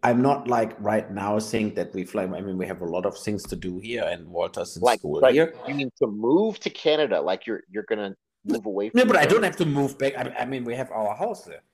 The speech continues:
Speaker 1: I
Speaker 2: Yeah,
Speaker 1: never
Speaker 2: no, I know you
Speaker 1: sold my
Speaker 2: still have
Speaker 1: house in
Speaker 2: the
Speaker 1: Canada. I
Speaker 2: house.
Speaker 1: just can fly back to Canada, uh, with, with, uh, with the family and wait it out there.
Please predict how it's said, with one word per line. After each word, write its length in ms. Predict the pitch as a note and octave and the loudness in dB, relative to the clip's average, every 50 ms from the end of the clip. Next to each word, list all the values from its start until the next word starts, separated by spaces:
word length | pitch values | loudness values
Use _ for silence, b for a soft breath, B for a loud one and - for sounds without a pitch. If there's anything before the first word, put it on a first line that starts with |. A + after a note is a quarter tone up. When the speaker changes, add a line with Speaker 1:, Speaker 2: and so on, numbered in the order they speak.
| _ _ _ _ _ _ _ _ _ _ _ _ _ _ _ _ _ _ _ - | _ _ _ _ _ _ _ _ _ _ _ _ _ _ _ _ _ _ _ 0
Speaker 1:
I 40 | |
Speaker 2:
Yeah, 140 | A#2 D3 C3 | 2 2 2
Speaker 1:
never 80 | C#3+ D#3+ | 4 4
Speaker 2:
no, 120 | D3+ G2+ | 2 2
I 100 | F#2 G#2+ | 2 2
know 120 | A#2+ C#3 C#3+ | 2 2 0
you 100 | C#3 - | 0 -2
Speaker 1:
sold 120 | - - | -6 -2
my 40 | - | 2
Speaker 2:
still 120 | C#3 C3 A2+ | 2 4 4
have 80 | A#2+ | 4
Speaker 1:
house 100 | A2 G#2+ | 0 0
in 40 | B2 | -2
Speaker 2:
the 80 | A#2+ - | -2 -2
Speaker 1:
Canada. 200 | G#3 F#3+ D#3 C3+ | 0 0 0 0
I 40 | C#3 | 0
Speaker 2:
house. 100 | C#3 - | 0 0
Speaker 1:
just 180 | E3+ D#3 - | -2 -2 -2
can 160 | - F3 D3+ D3 | 0 -2 -2 -2
fly 360 | - - - D#3 D3+ D3 D3 | -4 -4 -2 0 2 2 2
back 320 | C3 B2+ C#3+ C#3 C#3+ - - | 0 0 -2 -2 -2 -4 -10
to 60 | - | -14
Canada, 680 | - D3+ D3+ F#3 G#3 A3 - - G2+ F2+ E2+ G#2 - b b b b b - | -10 -8 -8 -6 -8 -8 -10 -8 -8 -8 -8 -8 -10 b b b b b -6
uh, 140 | - A2 G2 D#2+ G2+ | -4 -4 -4 -4 -4
with, 240 | A2 A2+ A2 - - | -4 -4 -6 -6 -6
with, 300 | - A2 G#2+ - - - - - - - | -6 -6 -6 -6 -10 -20 -20 -18 -12 -10
uh, 880 | G2+ F#2 D#2 F2 F#2 F2 E2+ F#2+ G#2 - - G2+ F#2+ - - - - - - - | -8 -8 -6 -8 -8 -8 -8 -10 -10 -10 -10 -10 -10 -8 -8 -10 -10 -12 -14 -10
with 160 | - G#2+ - - | -8 -8 -8 -10
the 80 | - | -10
family 720 | - - A#2 C3 D3+ D#3+ C3+ G2+ C#2+ D2 C#2+ - - B B B B B B _ - | -6 -2 0 0 2 2 0 0 0 -2 -2 -4 -4 B B B B B B _ 2
and 440 | A#2 A2+ A2+ A2 A2 A2 A2 A2 G#2 | 4 6 8 8 8 6 6 4 6
wait 260 | A2+ G#2 G#2+ G#2+ G#2+ | 6 6 6 6 4
it 120 | G#2+ G#2+ | 4 2
out 380 | - - F#2+ G2 G2 F#2+ - - | 2 2 2 4 4 2 2 0
there. 380 | - B2+ F#3 A3+ - - - | 2 2 2 2 0 -2 -6